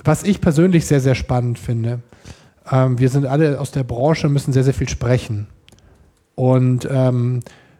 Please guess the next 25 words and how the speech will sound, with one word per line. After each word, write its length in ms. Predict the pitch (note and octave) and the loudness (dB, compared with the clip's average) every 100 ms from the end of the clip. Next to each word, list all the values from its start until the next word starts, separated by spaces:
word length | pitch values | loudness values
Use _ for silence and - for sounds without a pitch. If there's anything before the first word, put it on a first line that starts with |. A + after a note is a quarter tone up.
| - | -4
das 180 | D3 E3+ | 0 0
mit 120 | D3+ | 0
dem 120 | C#3+ | -2
Atmen 920 | - C#3 E3+ - _ - E3 F3+ F3+ | -2 -2 -2 -6 _ -2 0 0 -2
ist 180 | E3+ - | -4 -6
ja 80 | D3 | -6
auch 80 | C#3+ | -6
so 80 | - | -6
ein 40 | C3+ | -2
Ding, 200 | D#3+ D#3 | -2 -2
was 160 | C3+ | -4
man 160 | C3+ B2 | -6 -6
auch 280 | C3 - C3+ | -8 -8 -8
lernen 340 | B2+ C3+ E3 | -4 0 2
muss. 220 | D3 D3+ C#3+ | 2 0 -4
Ich 180 | - | -4
habe 180 | C3+ C3 | -2 -2
jetzt 100 | C3 | -4
selber 240 | C#3 D3+ D3 | -2 -2 0
ja 140 | C#3 | -2
auch 280 | C3 C#3 C3 | -2 -2 -2
durch 200 | C3+ B2+ | -4 -4
meine, 460 | C3 B2+ B2+ B2+ C3 | -2 -2 -2 -4 -6
ähm, 160 | B2+ B2 | -6 -6
Rolle 400 | A#2 C#3+ D3 | -4 -2 -2